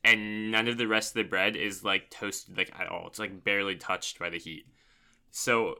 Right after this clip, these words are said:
basically, you just have, like, this really, like, tough center, and then the outside,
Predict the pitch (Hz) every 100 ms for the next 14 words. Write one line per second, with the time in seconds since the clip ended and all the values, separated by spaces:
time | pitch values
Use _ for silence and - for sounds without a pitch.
0 | - - 123 - 110 95 92 107 104 101
1 | - 107 104 101 101 - 98 92 104 104
2 | 107 101 90 - - 101 - - 117 117
3 | 107 90 98 95 92 92 90 98 - 92
4 | 92 92 90